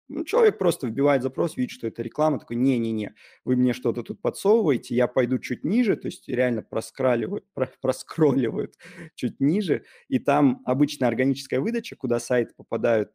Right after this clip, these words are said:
э, с помощью сео-оптимизации, поисковой оптимизации, кликают по тем сайтам. То есть кто-то действительно осознанно никогда не кликает по рекламе, но вот именно такие рекламные объявления вы можете создавать в рекламном кабинете Яндекс.Директа для того, чтобы по определенным поисковым запросам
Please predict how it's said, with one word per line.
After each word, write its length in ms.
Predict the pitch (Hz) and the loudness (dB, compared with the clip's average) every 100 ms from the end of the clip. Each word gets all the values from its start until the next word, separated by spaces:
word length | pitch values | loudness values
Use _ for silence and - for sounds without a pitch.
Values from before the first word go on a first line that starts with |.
| - | -10
э, 100 | - | -10
с 80 | |
помощью 520 | - 117 113 - 117 117 | -8 -6 -6 -8 -8 -8
сео-оптимизации, 800 | - 160 175 - 123 120 113 - | -2 0 0 -2 -4 0 -2 -4
поисковой 360 | - - 143 143 | -16 -2 0 0
оптимизации, 600 | - 117 113 110 - - _ _ _ | -2 -4 -2 -2 -4 -20 _ _ _
кликают 460 | - 147 156 139 - | 2 2 4 2 2
по 100 | 123 | -2
тем 280 | - 120 104 | 0 -2 -2
сайтам. 300 | - - - | -8 -10 -12
То 80 | - | -20
есть 140 | - | -14
кто-то 280 | - 175 175 | -2 -2 -2
действительно 580 | 202 123 151 151 131 117 | -10 -4 -4 -4 -2 -2
осознанно 520 | 110 156 151 127 113 | 2 2 4 2 0
никогда 460 | 110 110 123 117 110 | -2 -2 -2 0 0
не 100 | 101 | -2
кликает 420 | - 90 117 - | -8 -10 -10 -8
по 60 | - | -10
рекламе, 480 | 190 185 233 175 - - - | -4 0 2 0 -4 -20 -2
но 80 | 147 | 2
вот 160 | 160 214 | 2 4
именно 260 | 214 190 | 4 4
такие 320 | - 156 165 | 2 0 2
рекламные 460 | 123 - 120 113 110 | 2 2 0 2 0
объявления 520 | 123 131 170 226 190 | 0 -2 0 0 0
вы 180 | 127 139 | 2 4
можете 380 | 127 120 - - | 4 0 -4 -14
создавать 560 | 110 - 117 117 98 _ _ _ _ | -10 0 2 2 0 _ _ _ _
в 380 | 107 131 131 127 | -2 2 4 4
рекламном 400 | 123 143 120 113 | 2 0 0 -2
кабинете 500 | - 117 123 117 - | -4 -2 -2 -2 -2
Яндекс.Директа 800 | 113 110 104 - 117 160 208 156 | -2 -2 -6 -6 0 0 0 -2
для 200 | 110 113 | -2 -2
того, 320 | - 113 160 | 0 0 0
чтобы 340 | 165 - 143 131 | 0 -2 0 0
по 220 | - 120 | 0 0
определенным 640 | 120 123 127 131 113 107 | 0 -4 0 2 2 -2
поисковым 500 | 117 110 - 113 107 | -6 -6 0 0 0
запросам 560 | 104 - 131 208 226 | -8 -2 0 0 -2